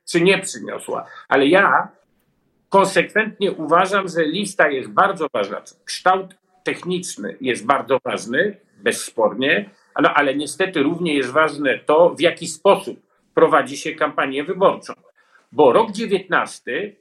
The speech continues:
pokazał dwie rzeczy. Najpierw poszliśmy do wyborów europejskich jako zjednoczona, proeuropejska opozycja. Z Donaldem Tuskiem, który maszerował na czele Wielkiego Marszu w Warszawie wtedy jako prezydent Europy.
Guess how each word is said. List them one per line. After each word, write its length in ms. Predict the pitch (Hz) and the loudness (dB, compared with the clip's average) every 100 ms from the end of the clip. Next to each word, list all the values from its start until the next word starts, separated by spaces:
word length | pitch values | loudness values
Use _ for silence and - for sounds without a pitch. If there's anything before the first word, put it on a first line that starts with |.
| _ | _
pokazał 520 | - - 190 175 220 220 - _ _ _ _ _ - | 0 2 0 2 0 -2 -12 _ _ _ _ _ -8
dwie 240 | 202 220 | -2 0
rzeczy. 280 | 160 - - _ _ _ _ - | 0 -6 -14 _ _ _ _ -2
Najpierw 420 | 143 202 262 220 | 0 0 0 -2
poszliśmy 480 | 208 202 214 208 226 | -2 -2 -4 -2 0
do 140 | 190 | 0
wyborów 560 | 175 165 165 190 190 - - | 0 0 0 0 0 -4 2
europejskich 960 | 208 190 175 156 110 - - _ _ _ _ _ - | 6 6 4 -2 -4 -8 -20 _ _ _ _ _ -4
jako 420 | 131 151 151 107 | -2 0 0 0
zjednoczona, 1160 | 101 107 190 202 214 160 - 165 214 220 214 - _ _ - | -4 0 2 2 0 -2 0 0 2 0 -2 -8 _ _ 2
proeuropejska 1200 | 180 220 240 214 185 170 208 214 214 - 190 185 | 6 6 4 2 -2 -2 -4 -4 -6 -6 -6 -4
opozycja. 720 | 180 190 180 165 - 104 85 - _ _ _ _ _ _ | -6 -4 -4 -6 -10 -12 -12 -14 _ _ _ _ _ _
Z 140 | - 95 | -12 2
Donaldem 560 | 160 190 240 214 190 | 4 6 4 2 -4
Tuskiem, 400 | 180 233 - 214 | -4 -4 -2 -4
który 340 | 175 - 196 180 | -2 2 4 4
maszerował 680 | 160 180 190 196 214 196 | 4 2 2 2 4 2
na 120 | 180 170 | 2 0
czele 300 | 202 208 170 | 2 2 2
Wielkiego 500 | 185 180 202 190 170 | 0 0 0 0 2
Marszu 380 | 175 180 - | 2 2 -4
w 80 | 160 | -6
Warszawie 540 | 165 151 - 190 180 - | -4 -2 -2 -2 -2 -4
wtedy 320 | 196 202 180 | -2 0 0
jako 260 | 175 170 | 0 -2
prezydent 640 | 170 180 180 175 165 156 156 | 0 0 0 -2 -4 -4 -4
Europy. 460 | 143 131 - _ | -4 -4 -6 _